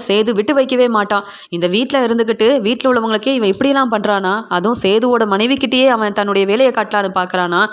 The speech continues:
நான் சும்மா விட போறதே இல்லப்பா. தமிழ் செல்வி, நீ கொஞ்சம் பொறுமையா அமைதியா இருப்பா, நான் பாத்துக்கிறேன். ஆ, நான் அண்ணன் வந்து அடிக்கடி உன்னை வந்து பாத்துக்கிறேன்ப்பா. அது மட்டும் இல்லாம நீ உன்னுடைய வேலையை பாரு. இந்த விஷயம் மட்டும் சேதுக்கு தெரிஞ்சதுன்னா அப்புறம் இருக்கு இந்த போஸுக்கு"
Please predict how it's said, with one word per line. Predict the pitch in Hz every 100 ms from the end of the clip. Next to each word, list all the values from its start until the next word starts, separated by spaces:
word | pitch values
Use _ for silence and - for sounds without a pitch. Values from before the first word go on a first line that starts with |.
| - - -
நான் | 165 196
சும்மா | - 196 269
விட | 240
போறதே | 233 220 220 220
இல்லப்பா. | 208 208 202 214 - -
தமிழ் | 180 196
செல்வி, | 226 247 240 220 -
நீ | 185
கொஞ்சம் | 190 196 190 196 208
பொறுமையா | 190 202 202 202 226 214
அமைதியா | 185 202 214 240 202
இருப்பா, | 202 196 196 -
நான் | 196 185
பாத்துக்கிறேன். | 190 202 202 185 185 - - 196
ஆ, | 190 190
நான் | 196 196
அண்ணன் | 185 196 226 226 202 190
வந்து | 185 208
அடிக்கடி | 196 208 254 247
உன்னை | 208
வந்து | 196 208
பாத்துக்கிறேன்ப்பா. | 196 196 208 202 190 196
அது | 185 180
மட்டும் | 175 196
இல்லாம | 185 175 214 220 - - -
நீ | 220
உன்னுடைய | 202 196 190 190
வேலையை | 208 269 226
பாரு. | 202 196 190 190 - _
இந்த | 170 180
விஷயம் | 175 185 254 226
மட்டும் | 214 240 202
சேதுக்கு | 214 233 220
தெரிஞ்சதுன்னா | 196 214 214 214 226
அப்புறம் | 180 - 190
இருக்கு | 185 254
இந்த | 226 190
போஸுக்கு" | 214 226 220